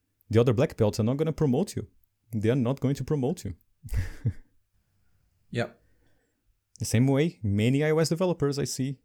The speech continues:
Speaker 1: repeating one year of experience ten times for lack of practice with intention of becoming better.
Speaker 2: Mm-hmm. Yes. Yes, exactly.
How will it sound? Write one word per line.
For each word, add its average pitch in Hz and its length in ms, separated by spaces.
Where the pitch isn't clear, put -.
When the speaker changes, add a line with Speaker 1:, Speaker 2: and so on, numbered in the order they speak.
Speaker 1:
repeating 127 560
one 107 280
year 156 80
of 139 80
experience 120 580
ten 113 140
times 95 320
for 110 120
lack 101 280
of 104 300
practice 101 560
with 107 220
intention 101 580
of 90 100
becoming 101 420
better. 95 240
Speaker 2:
Mm-hmm. 127 140
Yes. - 360
Yes, 113 320
exactly. 107 400